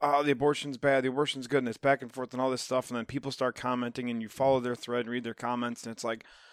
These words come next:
have you motherfuckers ever been outside your state? Have you ever been out of the city you're in? Do you even know what you're talking about on some of these things?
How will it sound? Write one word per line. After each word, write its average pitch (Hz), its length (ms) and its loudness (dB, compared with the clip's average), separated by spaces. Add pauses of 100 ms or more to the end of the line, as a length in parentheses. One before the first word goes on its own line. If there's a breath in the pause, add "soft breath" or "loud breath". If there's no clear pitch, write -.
(180 soft breath)
have 165 80 -6
you 233 100 2
motherfuckers 175 640 4
ever 127 160 2
been 120 180 0
outside 117 380 2
your 107 120 -6
state? 98 360 -4
Have 101 120 -10
you 135 80 2
ever 147 60 0
been 143 100 0
out 147 80 4
of 143 60 2
the 127 60 -4
city 123 260 -2
you're 113 160 0
in? 110 280 -6 (400)
Do - 80 -6
you 160 60 6
even 175 100 -2
know 160 120 4
what 156 120 0
you're 139 80 -4
talking 123 320 2
about 123 200 4
on 113 100 0
some 120 200 -6
of 117 80 -4
these 113 180 -6
things? 110 480 -10